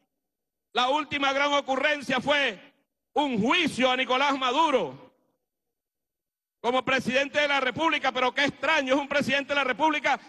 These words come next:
que ya habían destituido en enero del año pasado. Cosas locas, ¿no? <laughs> Ellos los destituyeron juicio, por abandono el año pasado y hoy le abren un juicio.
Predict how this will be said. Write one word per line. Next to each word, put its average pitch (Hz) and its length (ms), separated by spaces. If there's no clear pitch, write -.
que 269 160
ya 269 160
habían 302 240
destituido 294 640
en 277 120
enero 294 440
del 277 120
año 285 200
pasado. 247 560
Cosas 226 340
locas, 226 360
¿no? 302 380
<laughs> - 320
Ellos 226 200
los 262 140
destituyeron 247 640
juicio, 233 380
por 214 160
abandono 214 560
el 254 80
año 277 200
pasado 254 480
y 285 160
hoy 302 220
le 262 100
abren 277 240
un 196 180
juicio. 208 580